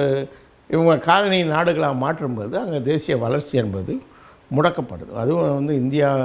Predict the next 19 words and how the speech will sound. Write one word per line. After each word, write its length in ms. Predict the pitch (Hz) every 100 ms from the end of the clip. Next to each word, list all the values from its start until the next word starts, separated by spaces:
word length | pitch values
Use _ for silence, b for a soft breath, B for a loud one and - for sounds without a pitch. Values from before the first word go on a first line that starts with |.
| 127 123 120
அதாவது 300 | 120 131 131
நாம 300 | 123 120 113 - B B _
இதை 160 | 113 120
வந்து 260 | 123 135
ஒரு 220 | 123 117 101
திராவிட 420 | 123 139 139 135 135 127 117 110 107 - b _
பகுதி, 260 | - 123 123
தெற்காசியாவே 800 | 131 131 120 156 - 123 139 175
திராவிடம்னு 540 | 127 117 113 117 127 90
சொல்றோம். 260 | 76 - - B B B _ _ _ _ -
எங்களுடைய 420 | 147 151 131 104
கருத்து. 340 | - 87 - - b b
இந்த 200 | 127 139
தெற்காசியாவே 800 | 139 165 - 175 - 160 156 180
திராவிடம்னு 560 | 139 135 143 165 165 170
சொல்லும்போது, 680 | - 127 120 98 92 127 - b b -
இந்த 440 | 135 190 220 240
பகுதிகளில் 560 | 190 180 190 190 175 151
இருந்த 460 | 143 135 147 190